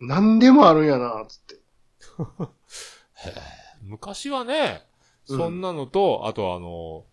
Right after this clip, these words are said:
Speaker 2: 熊出没注意を貼ってる人と、
Speaker 1: うん。
Speaker 2: とかそんな、ね、あとどこぞのエフエムのやつのステッカーぐらいが主流やったっすけどね。
Speaker 1: で、そんな中でね、この間見て笑ってもだんが、
Speaker 2: うん。
Speaker 1: あの、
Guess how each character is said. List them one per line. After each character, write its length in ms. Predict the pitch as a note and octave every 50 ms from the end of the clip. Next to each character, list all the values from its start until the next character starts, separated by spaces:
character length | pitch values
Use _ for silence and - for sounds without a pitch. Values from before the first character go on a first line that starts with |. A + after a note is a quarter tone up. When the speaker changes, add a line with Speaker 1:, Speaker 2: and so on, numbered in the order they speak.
| _ _
Speaker 2:
熊 280 | - C#3+ C3+ C#3 C3 B2
出 180 | - - B2+
没 280 | A2+ A#2 A#2 A#2 - A2
注 220 | - - B2 A2+ F#2+
意 40 |
を 60 | E2+ D2+
貼 60 | E2+
っ 60 | -
て 80 | - F2+
る 80 | E2+
人 140 | E2 - D2+
と、 300 | - - D2 C#2 C#2 _ _ _ - - G#2 F#2+ - - _ - - E2+
Speaker 1:
う 40 |
ん。 40 | E2+ -
Speaker 2:
と 100 | A2+ F#2+
か 60 | F#2
そ 120 | - A#2+
ん 60 | A2+
な、 200 | A2+ A2+ A2+ A2+ - _
ね、 120 | C3 B2+
あ 100 | A2+ G2+
と 100 | F#2 -
ど 140 | F#2 F#2+ A2+
こ 140 | G#2 A2 A2
ぞ 100 | A2 A2
の 120 | G#2+ G#2+
エ 80 | G#2+ G#2+
フ 120 | G#2+ A2
エ 80 | G#2+ G2+
ム 140 | G2+ G2+ G2+
の 280 | G2+ G2+ G2+ G#2 G2 G2+
や 140 | G#2 G2+ F#2
つ 140 | - -
の 220 | F2+ D#2 D#2 D2+ D2+
ス 160 | - - -
テ 80 | - E2
ッ 60 | -
カ 120 | - E2+
ー 60 | E2+
ぐ 80 | E2 D#2+
ら 60 | D#2 D2+
い 220 | D#2 D2+ D2+ D2 _ _ _ _ _
が 120 | - D#2 D2
主 180 | - - F2
流 120 | D2+ E2 D#2
や 60 | D2+
っ 40 | _
た 120 | _ D#2
っ 20 |
す 100 | - -
け 80 | _ F#2+
ど 60 | D#2
ね。 300 | _ E2 E2 E2 E2 - _ _ _ _ _ - - _ _ _ _ _
Speaker 1:
で、 160 | A#2+ C3+ B2+
そ 280 | A#2 - F3 F#3+ G3 G#3
ん 80 | G#3+ G#3
な 120 | G3+ G3
中 380 | F3+ D#3+ E3 E3+ E3 C3+ C#3 A#2+
で 100 | F#2+ F#2
ね、 300 | F#2+ F#2+ F#2 E2+ E2 E2 -
こ 100 | - A#2+
の 80 | A#2+ C3
間 180 | C#3 C#3+ D#3
見 120 | E3 G3 G#3+
て 80 | -
笑 220 | C3 C3 E3+ G#3 A#3+
っ 20 |
て 60 | C#4
も 100 | B3+ A#3
だ 120 | F#3+ D3 B2
ん 120 | A2 G2+
が、 380 | F#2 F#2+ F#2 - - - - F#2+
Speaker 2:
う 40 | F#2
ん。 260 | F2+ F2 E2 D#2 D#2 F2 F#2 _ _ _ _ _ _ _ _ _ _
Speaker 1:
あ 120 | - F2+
の、 260 | E2 E2 E2 - _